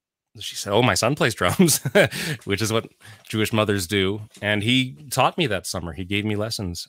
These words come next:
And that was, it really turned my head around. After,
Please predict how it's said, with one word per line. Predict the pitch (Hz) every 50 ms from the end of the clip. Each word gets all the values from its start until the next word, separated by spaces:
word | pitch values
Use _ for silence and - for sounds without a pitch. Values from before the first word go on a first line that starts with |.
| _ _
And | - 92 90 98 95 92 92 - - 110 101 95 104 117 - _ _ _
that | 110 107 117
was, | 120 113 104 92 87 - _ _ _ _ _ _ _ _ _ _ _ _ _ _ _ _ _ _ _ _ _ _ _ _ _ _ _ _ _ _ _ _ _ _ _ _ _ _ _
it | - 110 101
really | 104 101 101 104 110 117 120 123 120 120 117
turned | - - 110 104 101 101
my | 98 92
head | 85 92 92 90
around. | 85 80 80 73 73 78 78 - - _ _ _ _ _ _ _ _ _ _ _ _ _ _ _ _ _ _ _ _ _ _ _ _ _ -
After, | 110 107 104 - - 110 104 101 101 98 98 101 -